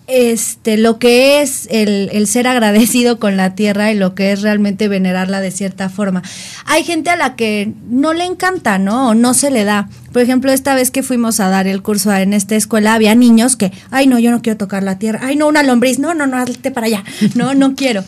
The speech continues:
Porque también crecemos que no, hay que tener a los niños limpios y cuidado con la ropa y que no se ensucien y que no toquen la tierra y que no se embarren. Y también es una forma un poco de limitarlos, ¿no? Todos nacemos con instinto.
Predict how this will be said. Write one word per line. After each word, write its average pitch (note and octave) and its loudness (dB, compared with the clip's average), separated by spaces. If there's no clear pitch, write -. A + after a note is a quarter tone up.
Porque D#4+ -2
también D#4 -2
crecemos D#4+ -6
que A3 -6
no, G3+ -2
hay G3+ -4
que A3+ -6
tener G#3 -4
a C#4 0
los D#4 -4
niños C#4+ -2
limpios G#3 -4
y F#3+ -8
cuidado G3 0
con C#4 -4
la A3 -2
ropa F#3+ -6
y F#3 -4
que F#3+ -4
no G3 0
se C4 -4
ensucien G3 -4
y F#3 -4
que F#3+ -4
no F#3+ 0
toquen C4+ -4
la C#4 -2
tierra F3+ 0
y F3+ -2
que F#3 -2
no F#3 2
se C4 0
embarren. F#3+ 0
Y C#4 0
también D#4 2
es E4 -6
una E4 0
forma D#4+ -2
un D4 -2
poco D4 -4
de C4 -2
limitarlos, G3 -4
¿no? A3+ 2
Todos F4+ 0
nacemos C4+ -2
con G#3+ 2
instinto. G3+ -2